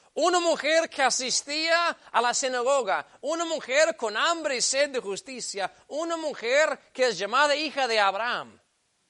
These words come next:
¿Cómo entonces Satanás la pudo ligar? Van conmigo, hermanos, al libro de Job, por favor. Nunca había pensado en esto antes de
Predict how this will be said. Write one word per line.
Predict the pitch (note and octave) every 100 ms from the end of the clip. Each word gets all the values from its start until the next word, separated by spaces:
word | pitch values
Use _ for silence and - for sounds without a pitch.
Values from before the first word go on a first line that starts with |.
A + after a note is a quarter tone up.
| _ _ _ -
¿Cómo | - D#4 G4 D4+
entonces | F#3+ D3+ A#3 D#4+ - G#2
Satanás | - C3+ - D3+ F3
la | D#3 C#3
pudo | D#3 D3
ligar? | C#3+ C#3 D3+ A2+ _ _ _ _ _ _ _ _ _ _ _ _ _ _ _ _ -
Van | - G#3
conmigo, | D#3+ D3+
hermanos, | D3+ D3 D#3 D#3 - - - - _
al | -
libro | C#3+ C3+
de |
Job, | B2+ D3 D#3+ F3
por | - C3+
favor. | - C#3+ E3 _ _ _ _ _ _ _ _ _ _ _ _ _ _ _ _ _ _ _ _
Nunca | C#3 F#3+ G#3 F3 D#3+ D3+ C#3+
había | D3 D3+ D3 C#3 C3
pensado | - C3 B2 C#3+ C#3
en | C3+
esto | D3+ - F#3 B2+
antes | A#2+ A#2+ B2
de | A#2+ A#2 G#2